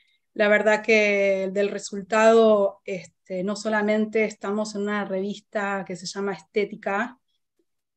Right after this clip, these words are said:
eh, que tiene como intercambio de investigaciones profesional,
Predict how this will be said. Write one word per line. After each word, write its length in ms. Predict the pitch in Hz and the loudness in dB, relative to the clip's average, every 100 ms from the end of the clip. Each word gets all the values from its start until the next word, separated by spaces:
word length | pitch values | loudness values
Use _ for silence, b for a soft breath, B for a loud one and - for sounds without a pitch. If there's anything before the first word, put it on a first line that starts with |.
| - | -6
eh, 560 | 196 185 180 180 175 175 170 170 180 - | -2 0 0 0 0 0 0 0 -2 -2
que 120 | 185 | -6
tiene 340 | 175 196 196 | 0 2 2
como 480 | 175 180 175 170 170 | 0 -2 -2 -2 -4
intercambio 720 | 185 190 185 180 202 202 190 185 | -4 -4 -4 -4 -2 0 0 0
de 80 | |
investigaciones 540 | 185 175 180 175 196 196 | -2 -4 -6 -6 -6 -8
profesional, 880 | - 175 180 190 208 226 214 240 | -8 -10 -8 -2 2 4 4 2